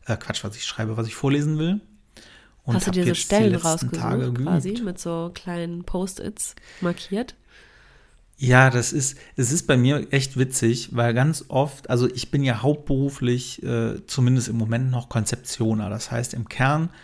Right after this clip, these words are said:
Speaker 1: kommt jemand mit einem Thema, mit einer Idee an und ich mach dann ein Konzept draus, was irgendwie standfest ist, so.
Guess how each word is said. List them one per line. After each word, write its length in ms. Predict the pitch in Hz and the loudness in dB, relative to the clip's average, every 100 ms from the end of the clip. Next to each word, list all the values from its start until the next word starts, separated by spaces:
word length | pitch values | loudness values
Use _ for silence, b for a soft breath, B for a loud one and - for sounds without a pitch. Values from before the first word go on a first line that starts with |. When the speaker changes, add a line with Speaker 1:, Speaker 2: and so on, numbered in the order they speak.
| B - | B 0
Speaker 1:
kommt 220 | 123 123 | 2 2
jemand 280 | 120 117 104 | 2 2 0
mit 120 | 101 | -2
einem 140 | 101 | -4
Thema, 540 | - 151 156 151 151 - | -2 0 2 2 0 -2
mit 140 | 120 110 | -2 -2
einer 120 | 107 | -2
Idee 420 | 110 107 143 151 | -2 0 4 4
an 400 | 120 135 135 131 B B B | 2 0 0 -2 B B B
und 180 | - 127 | 0 2
ich 180 | 127 - | 2 0
mach 160 | 113 113 | 0 0
dann 180 | 117 | -2
ein 20 | 101 | -2
Konzept 420 | 101 - - - | -4 -4 -6 -8
draus, 340 | 107 104 107 - | -4 -4 -4 -6
was 200 | 117 107 | -4 -4
irgendwie 640 | - 117 110 - 113 107 107 - _ - | -4 -4 -4 -2 0 0 -2 -8 _ -16
standfest 680 | - - 117 104 - 107 - | -8 0 2 0 -2 -6 -6
ist, 300 | 110 - - _ _ | -10 -10 -14 _ _
so. 280 | 117 113 | -8 -6